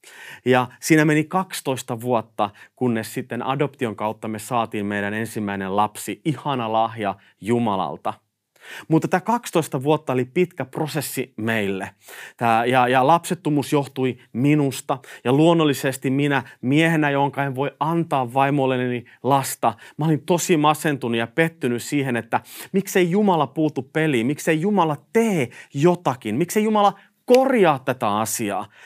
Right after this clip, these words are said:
koska Jumala on kaikkivaltias. Mä rakastan lapsia, mä oon hyvä lasten kanssa. Mä olisin varmasti hyvä isä jollekin.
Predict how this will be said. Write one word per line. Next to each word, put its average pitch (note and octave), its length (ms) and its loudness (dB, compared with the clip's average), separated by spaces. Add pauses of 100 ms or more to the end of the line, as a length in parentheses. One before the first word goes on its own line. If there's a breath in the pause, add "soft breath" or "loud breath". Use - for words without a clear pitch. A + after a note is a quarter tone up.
koska G#3 220 -4
Jumala B3+ 500 2
on D4 260 0
kaikkivaltias. G#2+ 1000 -4 (280 loud breath)
Mä F3 180 2
rakastan A3+ 640 0
lapsia, G#2+ 420 -4
mä B2+ 100 0
oon D3+ 160 0 (100)
hyvä C4 340 2
lasten B2 380 -2
kanssa. A2 340 -2
Mä - 280 -12
olisin C4+ 240 4
varmasti D4+ 480 4
hyvä D#4 280 6
isä C#4 320 6
jollekin. F#3+ 640 6